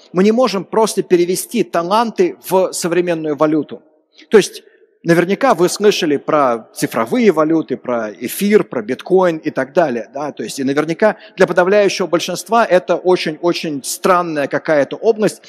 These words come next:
и перевести вот эту вот цифровую валюту в реальные деньги очень сложно.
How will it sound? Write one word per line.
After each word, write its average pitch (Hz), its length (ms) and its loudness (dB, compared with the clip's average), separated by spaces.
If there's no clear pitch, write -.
и 185 80 0
перевести 165 600 2
вот 151 200 -2
эту 170 160 0
вот 147 160 -4
цифровую 170 440 0
валюту 160 380 2
в 127 60 -6
реальные 147 360 0
деньги 196 300 -2
очень 160 340 -6
сложно. 156 600 -6